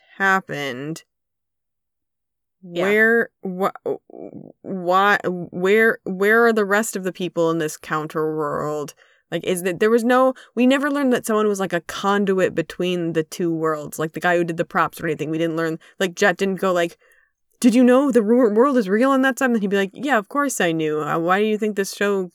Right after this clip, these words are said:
Speaker 1: has to be continued or whatever?" So it just
Speaker 2: Yeah.
Speaker 1: sounded like, if it was just, like, Silverstone becomes real, like, that's,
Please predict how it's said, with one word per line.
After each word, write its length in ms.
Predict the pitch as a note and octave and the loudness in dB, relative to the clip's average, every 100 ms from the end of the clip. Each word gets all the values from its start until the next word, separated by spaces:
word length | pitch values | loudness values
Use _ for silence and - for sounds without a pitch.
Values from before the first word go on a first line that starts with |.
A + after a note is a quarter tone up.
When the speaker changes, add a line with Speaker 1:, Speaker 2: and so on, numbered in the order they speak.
| - | -6
Speaker 1:
has 260 | G3 G3+ - | -2 -2 -2
to 80 | F#3 | -6
be 140 | G3 | -6
continued 520 | G3 F#3 A#3+ F#3 E3 | -6 -2 0 2 0
or 160 | D#3 D3 | 0 -2
whatever?" 400 | D3+ C#3+ C#3+ D3 - - - | -4 -4 -6 -8 -12 -20 -16
So 160 | - C4+ | -2 -2
it 40 | |
just 180 | C4+ D4 | 0 0
Speaker 2:
Yeah. 40 | |
Speaker 1:
sounded 100 | D#4 D4 | 0 0
like, 160 | B3+ - - _ _ - | -2 -8 -20 _ _ -2
if 140 | C4 | -2
it 100 | E4 E4 | 0 0
was 100 | E4 | 0
just, 200 | F4 E4+ | -2 0
like, 220 | D#4 - - _ _ | 0 0 -14 _ _
Silverstone 1160 | - - B3 C4+ C#4+ C#4 - B3+ B3 A#3 G#3+ F3 _ - _ _ _ _ _ _ _ _ | -8 -2 2 2 2 -2 0 2 2 2 0 -4 _ -20 _ _ _ _ _ _ _ _
becomes 680 | G#3 F3+ - G3+ A3 A3+ F#3 | -8 -8 -6 0 2 2 0
real, 600 | E3 D#3+ F#3+ A#3+ C4+ C4 - | -4 0 2 2 2 0 -2
like, 240 | F3+ E3+ | -6 -2
that's, 580 | F#3 F#3 F#3+ - - | 0 0 0 -4 -8